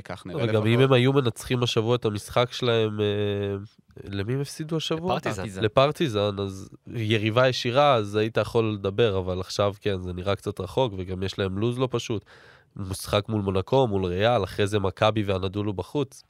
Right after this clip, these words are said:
Speaker 2: קשה לי להאמין שזה ייגמר בטוב.
Speaker 3: אני נגד הקונספט של, אה, בולונה בפלייאוף. אני, קבוצה שאני מאוד לא מחבב עונה. לא יודע, יש לי משהו
Speaker 1: כן, הם לא,
Speaker 3: מעצבנים כאלה.
Speaker 1: לא כל כך נעימים.
Speaker 3: כן.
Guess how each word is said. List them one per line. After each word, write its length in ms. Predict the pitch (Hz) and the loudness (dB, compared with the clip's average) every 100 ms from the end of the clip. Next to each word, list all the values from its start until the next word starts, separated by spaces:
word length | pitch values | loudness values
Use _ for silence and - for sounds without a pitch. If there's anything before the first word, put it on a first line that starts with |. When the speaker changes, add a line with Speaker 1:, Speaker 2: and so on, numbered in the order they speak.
| _ - | _ -18
Speaker 2:
קשה 280 | - - 104 | -12 -4 -2
לי 100 | 101 | 0
להאמין 360 | 92 92 92 | 0 0 -2
שזה 380 | 92 95 92 90 | -6 -6 -4 -4
ייגמר 420 | 90 92 92 95 90 | -6 -4 -2 -2 -4
בטוב. 340 | 92 90 85 - | -6 -8 -8 -10
Speaker 3:
אני 160 | 101 101 | -12 -6
נגד 240 | 104 98 | -4 -4
הקונספט 420 | 90 - 87 - - | -4 -8 -10 -12 -8
של, 180 | 90 | -6
אה, 120 | 87 85 | -6 -6
בולונה 300 | 92 92 87 | -6 -6 -8
בפלייאוף. 480 | - 92 82 - | -12 -10 -10 -12
אני, 240 | 85 85 85 | -18 -16 -16
קבוצה 200 | - - | -12 -8
שאני 200 | 92 95 | -6 -6
מאוד 240 | 92 104 110 | -2 -2 -2
לא 80 | |
מחבב 360 | 107 - 101 98 | -2 -2 -2 -4
עונה. 220 | 92 90 90 | -4 -8 -10
לא 60 | 95 | -10
יודע, 160 | 95 92 | -10 -10
יש 120 | 95 | -8
לי 60 | 98 | -4
משהו 480 | 107 - 101 90 90 - _ - | -4 -4 -8 -10 -14 -20 _ -16
Speaker 1:
כן, 100 | - | -12
הם 140 | 98 | -8
לא, 220 | 95 104 104 | -6 -4 -4
Speaker 3:
מעצבנים 400 | 101 104 117 135 | -4 -4 -4 -4
כאלה. 260 | 95 92 - | -6 -8 -14
Speaker 1:
לא 200 | - 101 101 | -14 -12 -10
כל 120 | 98 | -12
כך 240 | - 95 95 | -12 -12 -12
נעימים. 460 | 92 95 95 90 | -10 -8 -8 -10
Speaker 3:
כן. 80 | 95 | -14